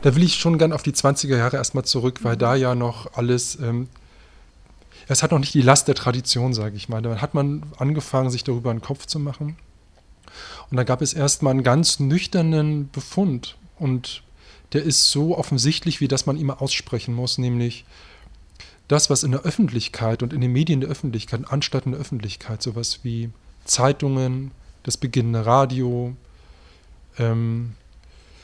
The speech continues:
Speaker 1: Theater, Kinos und so weiter verhandelt wird,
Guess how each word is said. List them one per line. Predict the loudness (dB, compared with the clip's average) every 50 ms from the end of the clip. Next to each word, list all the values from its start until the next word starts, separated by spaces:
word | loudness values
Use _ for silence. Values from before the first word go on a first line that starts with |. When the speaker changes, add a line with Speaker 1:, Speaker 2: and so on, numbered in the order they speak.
| -20 -20 -20 -20 -20 -20 _ -20 -20 -20 -20 -16 -10
Speaker 1:
Theater, | -6 -4 0 2 2 2 2 4 4 4 4 4 4 2 0 -4 -8 -12 -16 -16
Kinos | -12 -8 -2 0 2 2 4 2 0 0
und | -2 -2
so | 0 0 0
weiter | 0 0 -2
verhandelt | -4 -6 -4 -2 0 2 2 2 2 0 -2
wird, | -2 -2 -2 -2 -6 -10